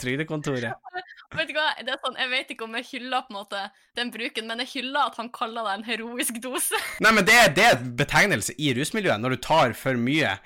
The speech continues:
Speaker 1: eh, av sopp
Speaker 2: Hva?
Speaker 1: eller psykadelika som, som gjør at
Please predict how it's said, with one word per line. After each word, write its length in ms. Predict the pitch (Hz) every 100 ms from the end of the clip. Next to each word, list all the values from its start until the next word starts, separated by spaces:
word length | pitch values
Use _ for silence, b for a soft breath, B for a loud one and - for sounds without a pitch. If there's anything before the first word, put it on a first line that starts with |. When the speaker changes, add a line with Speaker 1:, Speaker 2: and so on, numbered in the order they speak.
| b b -
Speaker 1:
eh, 180 | 131 123
av 300 | 139 131 120
sopp 300 | - 165 -
Speaker 2:
Hva? 60 | 135
Speaker 1:
eller 160 | -
psykadelika 720 | - - 127 135 151 117 120
som, 300 | 110 135 123 73
som 180 | 139 131
gjør 260 | 135 135
at 120 | 107